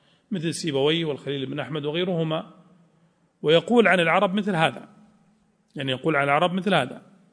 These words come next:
الأصل بالنسبة لنا، الأصل ما هو؟ قبوله، والأصل الاعتداد به. لكن ما دام واردا في التفسير، وإذا كان واردا في التفسير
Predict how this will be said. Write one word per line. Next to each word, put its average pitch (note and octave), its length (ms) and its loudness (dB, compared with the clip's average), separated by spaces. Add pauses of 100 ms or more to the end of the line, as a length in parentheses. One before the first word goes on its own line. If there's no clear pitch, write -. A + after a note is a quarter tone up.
(500)
الأصل G#3+ 440 4
بالنسبة D#3 420 -4
لنا، D3 300 -2
الأصل F#3 340 -4
ما E3 100 0
هو؟ D#3 280 0 (240)
قبوله، D#3+ 520 0 (600)
والأصل G3 580 -2
الاعتداد D#3+ 520 -2
به. A#2+ 260 -8 (1700)
لكن G3+ 500 6 (460)
ما E3 240 2
دام G#3+ 280 6
واردا F#3 560 8
في D3+ 80 -6
التفسير، C3 640 -6 (1040)
وإذا D3 200 0
كان G#3+ 240 6
واردا G3+ 380 6
في E3 60 -4
التفسير D#3 540 -6